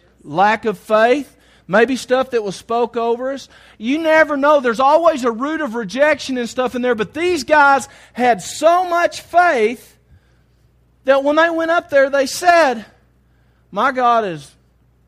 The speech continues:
able to deliver us, but if you read that right in different versions, it says he's also willing.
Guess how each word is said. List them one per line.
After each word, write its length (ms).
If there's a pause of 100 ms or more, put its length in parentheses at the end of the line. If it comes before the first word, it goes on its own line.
(120)
able 400
to 140
deliver 520
us, 240
but 220
if 100
you 120
read 280
that 240
right 240
in 80
different 280
versions, 420
it 140
says 300 (220)
he's 160
also 280
willing. 480